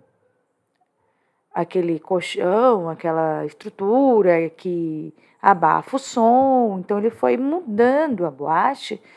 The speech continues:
só que não de uma forma muito legal, uma forma que vamos colocar pra que eu não gaste muito,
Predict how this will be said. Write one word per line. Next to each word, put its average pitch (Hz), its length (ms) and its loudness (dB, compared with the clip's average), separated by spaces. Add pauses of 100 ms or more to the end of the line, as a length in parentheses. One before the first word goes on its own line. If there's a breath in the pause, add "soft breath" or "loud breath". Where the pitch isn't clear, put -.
(420 soft breath)
só 254 160 4
que 277 140 -6
não 285 200 2
de 285 80 -2
uma 302 160 -2
forma 294 360 0
muito 294 320 -6
legal, 359 420 2
uma 185 160 -4
forma 220 340 -6
que 170 420 -2
vamos 170 420 -6
colocar 220 580 2
pra 240 160 -4
que 240 100 -8
eu 254 60 0
não 254 160 -4
gaste 185 420 -2
muito, 330 540 -4